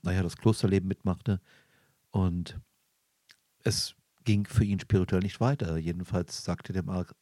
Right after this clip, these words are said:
dem Abt, dem Vorsteher des Klosters, „Also ich komme hier nicht weiter, ich, ähm,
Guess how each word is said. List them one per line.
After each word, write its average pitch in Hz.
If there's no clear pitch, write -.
dem 87
Abt, 98
dem -
Vorsteher 98
des 90
Klosters, 98
„Also 92
ich -
komme 107
hier 95
nicht 90
weiter, 104
ich, 92
ähm, 87